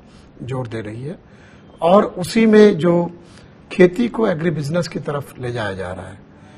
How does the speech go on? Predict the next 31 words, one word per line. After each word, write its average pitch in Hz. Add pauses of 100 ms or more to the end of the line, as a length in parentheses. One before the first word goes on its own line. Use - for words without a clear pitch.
(200)
यहां 165
पर 233
एक 208
आशंका 180
खड़ी 160
हो 131
रही 139
है 175
कि 160
क्या 190 (560)
आने 160
वाले 185
दिनों 147
में 135 (400)
जो 165
एग्री 147
बिजनेस 175
है, 117
जो 135
खेती 160
को 180
business 147
बनाने 151
की 156
तरफ 143
हम 131
ले 120
जा 127
रहे 113
हैं, - (600)
वो 190